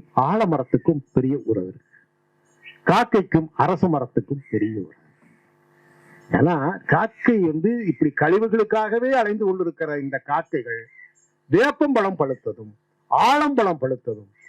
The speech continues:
அரசம்பழம் பழுத்ததும் பழங்களை சாப்பிட தொடங்கும். யாரு சொல்லல அதுக்கு? அதனுடைய இயற்கையான வேலை. இப்போ ஒரு நாற்பது பழம், ஐம்பது பழம் சாப்பிட்டு, பூரா வேப்பம்பழத்தை சாப்பிட்டுரும். சாப்பிட்டு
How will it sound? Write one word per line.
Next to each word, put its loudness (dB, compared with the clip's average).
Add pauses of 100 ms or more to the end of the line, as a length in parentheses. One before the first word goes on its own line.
அரசம்பழம் 0
பழுத்ததும் -4 (180)
பழங்களை -2
சாப்பிட -8
தொடங்கும். -20 (1400)
யாரு 2
சொல்லல 0
அதுக்கு? -12 (1040)
அதனுடைய 2
இயற்கையான 0
வேலை. -4 (420)
இப்போ 4 (320)
ஒரு 0
நாற்பது 0
பழம், 0
ஐம்பது -2
பழம் -4
சாப்பிட்டு, -14 (1000)
பூரா 2
வேப்பம்பழத்தை -2 (920)
சாப்பிட்டுரும். -2 (260)
சாப்பிட்டு 0